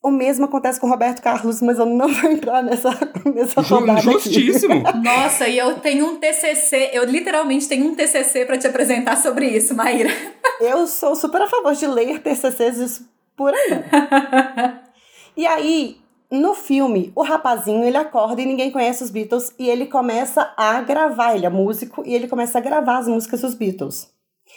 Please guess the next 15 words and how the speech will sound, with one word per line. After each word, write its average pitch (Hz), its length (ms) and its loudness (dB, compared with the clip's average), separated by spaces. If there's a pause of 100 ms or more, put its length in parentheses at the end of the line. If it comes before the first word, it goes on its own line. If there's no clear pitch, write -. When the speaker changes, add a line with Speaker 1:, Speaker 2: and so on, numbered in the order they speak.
(1200)
Speaker 1:
E 339 160 0
aí, 254 880 0 (680)
isso 285 400 -2
é 220 400 0 (120)
dez 285 320 0
minutos 233 340 -2
de - 80 -12
filme, 247 360 0
eu 226 100 2
tive 226 240 -2
que 262 120 -4
pausar 247 680 0
porque 285 260 -2
eu 247 60 4
buguei. 220 540 0